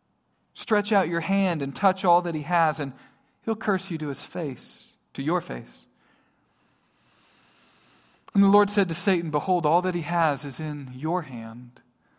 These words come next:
but only against him do not stretch out your hand.' So Satan went out from the presence of the Lord."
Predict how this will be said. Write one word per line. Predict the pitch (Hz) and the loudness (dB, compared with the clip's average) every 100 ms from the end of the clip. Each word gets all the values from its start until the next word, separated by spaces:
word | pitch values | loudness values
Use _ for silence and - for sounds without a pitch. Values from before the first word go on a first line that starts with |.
| _ _ | _ _
but | 151 | -4
only | 170 175 | -2 -2
against | 165 156 143 - | -2 -2 -4 -6
him | - - 202 131 127 127 - _ _ _ - | -16 -8 -6 -6 -8 -14 -18 _ _ _ -8
do | 160 | -4
not | 156 135 | -2 -4
stretch | - 131 139 | -6 -6 -6
out | 123 | -6
your | 113 | -8
hand.' | 117 147 120 117 _ _ _ _ _ _ _ _ _ _ | -14 -14 -16 -20 _ _ _ _ _ _ _ _ _ _
So | - | -10
Satan | 143 - 156 160 | -6 -4 -4 -4
went | 143 | -4
out | 139 131 123 | -4 -4 -6
from | - | -12
the | 123 | -12
presence | - 123 117 120 - - - | -10 -10 -10 -12 -14 -18 -20
of | - | -14
the | 131 | -10
Lord." | 156 151 123 - | -6 -6 -8 -16